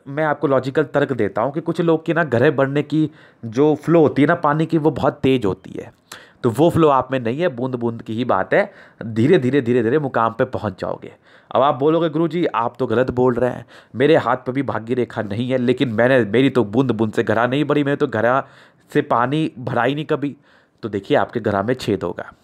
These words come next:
पहला चीज़, और नल कभी कभार बंद हो जाता होगा, वो बूंद बूंद भी नहीं निकलता होगा।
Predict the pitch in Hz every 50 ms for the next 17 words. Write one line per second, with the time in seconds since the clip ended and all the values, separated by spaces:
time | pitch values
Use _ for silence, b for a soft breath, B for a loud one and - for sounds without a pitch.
0 | _ - 110 113 120 113 120 123 123 123 - _ b b b b b b - 123
1 | 139 139 131 123 143 147 147 - 139 127 127 120 - 135 120 131 139 131 117 139
2 | 139 135 123 117 110 113 110 104 - 117 113 113 117 127 143 143 135 156 139 117
3 | 131 143 147 143 143 120 123 131 131 123 123 123 151 135 120 117 113 107 92 -
4 | 90 82 - - - - - - - - -